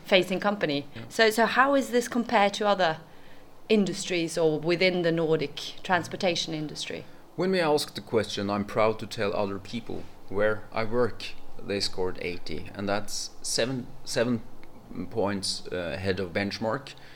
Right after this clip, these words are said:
Speaker 2: if you compare it to the Nordic countries, and comparing to,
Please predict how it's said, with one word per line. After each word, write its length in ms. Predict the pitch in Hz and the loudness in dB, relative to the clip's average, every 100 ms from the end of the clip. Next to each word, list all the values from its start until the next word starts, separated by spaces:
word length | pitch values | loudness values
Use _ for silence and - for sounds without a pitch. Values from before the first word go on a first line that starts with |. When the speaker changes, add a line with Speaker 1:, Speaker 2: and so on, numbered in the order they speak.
| - - | -18 -10
Speaker 2:
if 200 | 110 - | -10 -6
you 100 | 101 | -8
compare 540 | 98 104 95 101 95 | -6 -8 -2 4 4
it 160 | 92 92 | 4 -2
to 460 | - 90 90 87 85 | -8 -4 -4 -4 -4
the 80 | 95 | -2
Nordic 280 | 98 110 113 | 0 0 -2
countries, 500 | 117 113 127 151 - | -4 -2 -4 -4 -4
and 120 | 110 | -6
comparing 540 | 120 110 127 123 127 | -6 -2 0 0 -2
to, 340 | - 110 101 | -4 -6 -6